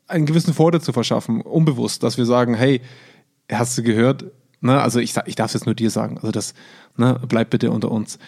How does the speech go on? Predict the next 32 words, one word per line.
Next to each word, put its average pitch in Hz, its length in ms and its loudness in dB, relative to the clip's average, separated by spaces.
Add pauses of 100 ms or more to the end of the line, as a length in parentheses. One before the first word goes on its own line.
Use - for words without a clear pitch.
(240)
Das 135 140 2
sind 147 180 4
genau 123 280 4
solche 143 220 2
Gespräche, 123 500 0
wo 107 100 2
wir 110 80 0
genau 117 240 2
dieses 117 220 -2
Bedürfnis 123 420 0
befriedigen 110 640 -2 (360)
nach 107 160 -2 (240)
Bedeutsamkeit, 117 920 2
nach 110 180 -4
Zugehörigkeit. 113 1080 0 (460)
Ich 127 220 -2
weiß 120 240 4
was, 117 60 -6
was 101 140 -6
du 117 100 0
nicht 117 260 -2
weißt 110 360 0
und 117 120 -8 (200)
wenn 104 160 -4
du, 107 180 0
wenn 110 140 -2
du 110 80 0
mir 143 180 4
gut 143 180 -2
gesonnen 127 320 2
bist, 127 300 -2
dann, 104 300 -6